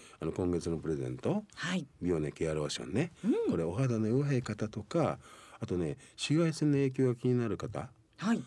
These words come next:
Speaker 1: ね、あの、うん、例えば、例えば、あの、外に出て、今日ちょっと紫外線いっ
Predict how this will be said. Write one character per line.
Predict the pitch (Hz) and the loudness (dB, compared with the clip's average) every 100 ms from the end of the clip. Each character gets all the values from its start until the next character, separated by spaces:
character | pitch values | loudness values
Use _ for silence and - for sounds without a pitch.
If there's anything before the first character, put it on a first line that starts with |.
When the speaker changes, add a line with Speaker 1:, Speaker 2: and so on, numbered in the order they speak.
| - _ | -10 _
Speaker 1:
ね、 | 127 131 - | -4 -4 -4
あ | 95 | -2
の、 | 92 87 82 76 - _ - | 0 0 0 -4 -10 _ -4
う | |
ん、 | 101 92 98 | -2 -2 -4
例 | - 143 | 0 2
え | |
ば、 | 123 98 | 2 0
例 | 139 131 | 0 2
え | 143 | 4
ば、 | 110 | 4
あ | |
の、 | 92 90 85 - _ - | 4 2 -2 -10 _ -2
外 | 131 123 | 0 2
に | 90 | 2
出 | 80 80 | 2 2
て、 | 113 95 73 - - _ - - | 2 2 2 -6 -20 _ -12 -2
今 | 85 | -2
日 | |
ち | - | 0
ょ | |
っ | 95 | -4
と | |
紫 | - 92 | -4 -2
外 | 90 | -2
線 | 85 | 0
い | |
っ | 85 | -2